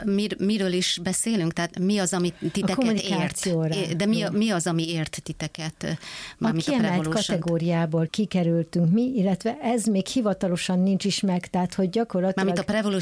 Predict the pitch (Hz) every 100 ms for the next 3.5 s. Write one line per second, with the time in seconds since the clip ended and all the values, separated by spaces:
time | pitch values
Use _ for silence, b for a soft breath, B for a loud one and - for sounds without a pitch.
0 | 175 160 180 170 165 160 165 - 170 147
1 | 139 139 - 151 - 269 277 254 185 208
2 | 208 202 160 202 262 233 220 202 196 190
3 | 202 226 240 220 190